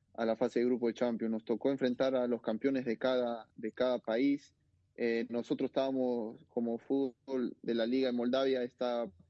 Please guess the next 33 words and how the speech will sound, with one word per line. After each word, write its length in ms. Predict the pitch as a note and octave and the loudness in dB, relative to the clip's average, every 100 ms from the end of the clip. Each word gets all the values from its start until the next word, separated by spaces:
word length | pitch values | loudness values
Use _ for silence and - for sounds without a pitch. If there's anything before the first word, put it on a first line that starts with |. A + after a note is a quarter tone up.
| _ _ | _ _
posicio-, 400 | D3+ C#3 C3+ D3+ | -2 0 -2 -2
no 100 | E3 | -2
está 240 | F3+ F3 D#3 | 0 0 -2
tan 380 | - D#3+ D#3+ | -2 -2 -2
bien 220 | D3+ E3 C#3+ | -2 -2 0
posicionada. 800 | C3+ C3 C3+ C3 D3 C#3 D3 - - | -4 -4 -6 -4 -2 -2 -6 -12 -16
Estamos, 340 | - C3+ C3+ - - - | -10 -8 -8 -12 -20 -10
si 60 | B2 | -6
no 100 | C#3 | -4
me 80 | |
equivoco, 300 | B2+ B2+ B2+ | 0 -2 0
en 60 | B2+ | -2
el 280 | A#2+ A2+ G#2 | -4 -6 -4
puesto 300 | C#3 C3 C3+ | -2 -2 -4
cuarenta 340 | B2 A#2+ A#2 A#2 | -2 -2 -2 -4
y 40 | |
cuatro 340 | - C#3 B2 | -2 -2 0
de 60 | A#2+ | -4
cincuenta, 600 | - A#2+ D3 C#3 A#2 C#3 _ - | -4 -4 -2 -2 -2 -8 _ -8
y 100 | C3 | -4
nos 160 | B2 - | -4 -2
tocó 220 | B2 C#3+ | -2 -2
enfrentar 440 | C3 B2+ B2+ C3 | -2 -2 0 0
a, 220 | A#2 A2+ - | 0 -4 -6
a 320 | - A2+ A2+ | -8 -6 -4
Albania, 580 | A2+ B2 D#3+ F#3 F#3 E3+ | -2 0 0 0 -2 -2
que 160 | - C3+ | -2 -2
era 120 | C3+ | 0
el 80 | C3 | -2
puesto 320 | C#3+ C3+ C3 | -2 -2 -4
treinta 320 | A#2 A#2+ A2+ | -6 -8 -8
y 60 | A#2+ | -4
nueve. 460 | C#3+ E3+ D3 D3+ | 0 0 0 -2